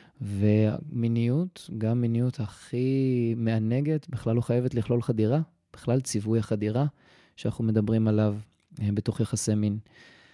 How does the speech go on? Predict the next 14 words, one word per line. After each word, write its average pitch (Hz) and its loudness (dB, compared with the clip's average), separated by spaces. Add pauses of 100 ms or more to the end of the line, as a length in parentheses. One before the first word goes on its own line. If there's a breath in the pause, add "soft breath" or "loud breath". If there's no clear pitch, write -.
(520 soft breath)
ו-, 104 -4 (1000)
וזה 113 2
ממש, 120 0
אה, 165 4
ככה 113 -2
מעניין 113 2
לראות 151 0
את - -4
התגובות 107 0
שלהם, 117 0
כמה 113 2
הם 123 2
מופתעים 120 0
מזה, 131 4